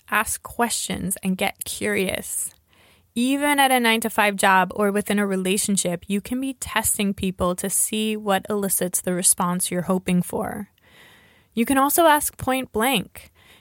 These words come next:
"If I were to take the lead on solving this problem, would that be helpful to you?" Or you can ask your partner, "If I were to do this thing for you, would you feel loved and supported, or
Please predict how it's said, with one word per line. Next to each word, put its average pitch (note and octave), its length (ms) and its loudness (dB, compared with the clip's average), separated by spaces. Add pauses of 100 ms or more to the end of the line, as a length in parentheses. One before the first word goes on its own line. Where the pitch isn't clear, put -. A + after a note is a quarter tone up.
(200)
"If A3 120 -2
I G#3+ 120 6
were B3+ 140 6
to C#4 100 2
take - 320 0
the G#3+ 100 0
lead G3 360 0
on F#3 160 2
solving F3+ 440 0
this F#3 140 -2
problem, G3+ 640 -4 (340)
would G3 140 -2
that G#3+ 160 0
be B3+ 160 -6
helpful G#3 460 -4
to - 140 -4
you?" E4 360 -2 (880)
Or A3+ 100 4
you C4+ 100 2
can C#4 160 -4
ask D4 280 -2
your B3+ 80 4
partner, G3 720 0 (580)
"If A#3 160 0
I A#3+ 120 2
were D#4 120 6
to D#4 80 6
do A#3 220 2
this B3 240 4
thing G3 220 2
for A#3 160 0
you, B3 420 -2 (140)
would G#3+ 240 0
you D4+ 100 2
feel F4 300 0
loved G#3+ 420 0
and A3 160 0
supported, G#3 640 0
or G3+ 240 0